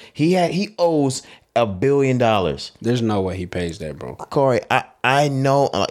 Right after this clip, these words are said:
Speaker 1: call nine eight eight, guys, if you ever, uh, are in a, a mental health situation where you, you need help. If,
Speaker 2: Yeah.
Speaker 1: if you need help,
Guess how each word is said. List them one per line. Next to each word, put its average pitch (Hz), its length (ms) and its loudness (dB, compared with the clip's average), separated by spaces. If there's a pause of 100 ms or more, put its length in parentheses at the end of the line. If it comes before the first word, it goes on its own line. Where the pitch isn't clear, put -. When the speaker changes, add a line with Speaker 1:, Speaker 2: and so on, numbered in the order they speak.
(220)
Speaker 1:
call 151 300 0
nine 139 280 2
eight 123 160 4
eight, 107 180 2
guys, 104 320 4
if 98 120 -6
you 107 120 4
ever, 104 440 2
uh, 98 320 4 (420)
are 107 200 2
in 104 120 2
a, 92 420 2
a 90 60 0
mental 107 360 2
health 104 240 2
situation 104 720 0
where 101 100 2
you, 98 180 0
you 95 220 0
need 101 240 4
help. 101 320 0
If, 90 120 -4
Speaker 2:
Yeah. 85 180 -8
Speaker 1:
if - 160 -8
you 98 80 2
need 101 180 2
help, 92 240 4